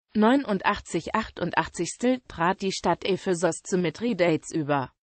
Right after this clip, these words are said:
Der pontische König Mithridates beabsichtigte mit der Vesper von Ephesos jede italische Opposition in dem von ihm beherrschten Gebiet auszuschalten.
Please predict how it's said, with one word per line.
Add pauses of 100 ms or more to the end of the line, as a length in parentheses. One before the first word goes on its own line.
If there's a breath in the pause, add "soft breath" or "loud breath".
(160)
Der
pontische
König
Mithridates
beabsichtigte
mit
der
Vesper
von
Ephesos
jede
italische
Opposition
in
dem
von
ihm
beherrschten
Gebiet
auszuschalten.